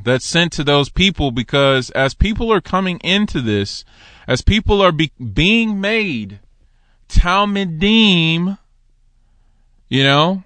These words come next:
learning what Mashiach taught, being immersed in the name of the Father, the Spirit, and the, uh, the Father, the Spirit, and the Son,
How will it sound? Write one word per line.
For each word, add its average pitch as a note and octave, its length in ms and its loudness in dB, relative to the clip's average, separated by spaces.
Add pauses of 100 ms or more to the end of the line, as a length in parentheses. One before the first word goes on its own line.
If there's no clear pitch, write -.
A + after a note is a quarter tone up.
(120)
learning F#3 580 2
what F3 220 2
Mashiach G3+ 640 2
taught, C#3 460 2 (1080)
being F3+ 280 2
immersed F#3 520 0
in F#3 60 -2
the F3+ 60 -2
name E3+ 240 0
of C#3+ 60 -4
the C#3+ 40 -6
Father, C#3 400 0
the B2+ 100 -4
Spirit, C3 400 0
and B2 160 -2
the, A#2 220 -2 (1120)
uh, B2+ 240 2
the A#2+ 100 0
Father, C#3 300 2
the A#2+ 80 -2
Spirit, C3+ 260 0
and A#2+ 100 -2
the A2+ 60 0
Son, C#3 440 -4